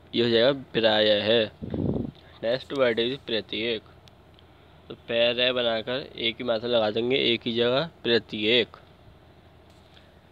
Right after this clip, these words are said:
Next वर्ड is आसतीत, तो से बनाकर फिर double तय बना देंगे, ये हो जाएगा आसतीत, और ने-,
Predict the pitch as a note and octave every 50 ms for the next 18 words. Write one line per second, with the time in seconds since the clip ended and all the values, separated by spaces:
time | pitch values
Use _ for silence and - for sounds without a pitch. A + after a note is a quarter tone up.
0 | - - _ - G#2+ G#2 A2 A#2+ B2+ - - D3 C#3 C3 B2 A#2+ A#2 B2 C3+ D3+
1 | D#3 - - - A#2+ A#2 A2+ A2+ - B2+ G#2+ - - B2 B2+ A#2 G2+ - - -
2 | - - - - - - - - - - - - - - - - - - - -
3 | - - - - - - - - - - - - - - - - - - - -
4 | - - - - - A#2+ A#2+ B2 C3 C3+ C3+ C3 B2+ A#2+ A#2+ A#2 A#2 A#2+ B2 -
5 | C#3+ - - - - - - - - - - B2+ A2+ A#2+ A#2+ B2 B2+ B2+ - -
6 | B2+ B2 B2+ B2+ A#2+ A2+ G#2+ G#2 A#2+ B2 B2+ B2+ B2 B2 - - B2+ B2 A#2+ A#2+
7 | A2+ A2+ A2+ B2 C#3 - - A2+ A2 A#2 A2+ - A#2 - - - A#2+ B2 A#2+ -
8 | - - - - - - - - - - B2 B2+ B2 A#2+ A2+ A2+